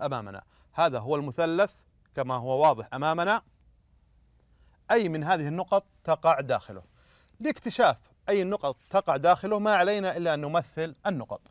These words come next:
النقطة الأولى لدينا ثلاثة وأربعة، إذن هنا من محور السين ومن نقطة الأصل وحدة، اثنتان، ثلاث، إذن هذا الإحداث السيني ثلاثة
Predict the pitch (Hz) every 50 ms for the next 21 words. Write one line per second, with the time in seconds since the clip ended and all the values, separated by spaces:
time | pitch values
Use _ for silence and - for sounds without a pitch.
0 | _ _ _ _ _ - 240 262 285 285 - - 175 147 180 196 202 208 220 247
1 | - - 143 139 131 139 135 120 110 110 - - 139 143 165 - - - 240 214
2 | - - - 208 147 104 101 _ - 90 90 - _ _ _ _ - - - -
3 | - _ - 226 214 139 120 - - _ - 185 170 127 98 - _ _ _ -
4 | 131 135 147 160 127 - - 95 - _ - 123 - - - 135 117 110 110 131
5 | 151 170 - - 156 - 160 127 170 165 - - 220 233 214 _ _ _ _ _
6 | - 135 143 - - 139 175 196 - - _ _ - - - 120 120 113 - 143
7 | 147 165 185 208 180 - - 202 165 110 - _ _ _ _ _ _ _ _ _
8 | _ _ _ _ _ _ - _ - 190 180 139 104 - _ _ _ _ _ _
9 | _ _ - 107 107 117 131 143 127 - - 165 196 202 202 - 185 - - 165
10 | 131 101 95 78 80 - 160 165 156 104 - _ -